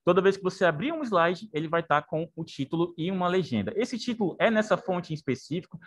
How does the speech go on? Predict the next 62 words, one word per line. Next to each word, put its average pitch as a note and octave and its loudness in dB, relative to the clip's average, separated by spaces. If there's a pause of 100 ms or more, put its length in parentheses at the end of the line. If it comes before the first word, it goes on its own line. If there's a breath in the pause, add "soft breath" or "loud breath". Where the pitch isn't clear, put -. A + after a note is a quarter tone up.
(160 loud breath)
Se - -20
você F3 -2
digitar D#3 0
qualquer F3+ 0
coisa, D3+ -2
vai D#3 2
ficar F#3 -2
desse D#3 -6
tamanho. C3 0 (380 soft breath)
E D#3 -2
a D#3 4
mesma F#3+ 2
ideia F3+ -2
é F3+ 2
a - 0
legenda. F#3 -6 (360)
Se - -10
você A3+ -4 (300)
observar E3+ -4
um D#3+ -4
pouco, G3+ -4
você - -12
vai E3+ -2
ver F3 -8
que G3+ -8
esse F#3+ -12
texto G3+ -4
tá E3 -4
meio E3 -4
acinzentado, F#3 -6
porque - -10
é C#3+ -4
a - -4
própria D#3+ -8
cor F#3 -10
disso. C3+ -12
O B2 -12
layout C3+ -4
meio D#3+ -6
que D#3+ -20
especificou E3 -10
isso, F#2+ -10 (360)
tá? A2+ -6 (380 soft breath)
Se G#3 0
eu G#3 2
clicar G#3 -4
fora A3+ -2
de D3 -6
uma D3+ -4
página, F#3+ -4
eu G3 -4
volto D#3+ -4
até E3+ -8
a D#3+ -4
ideia C3+ -6
de C3+ -14
poder B2+ -6
alterar A#2+ -4
o B2 -8
slide A2+ -6
e - -8
afins. G2+ -12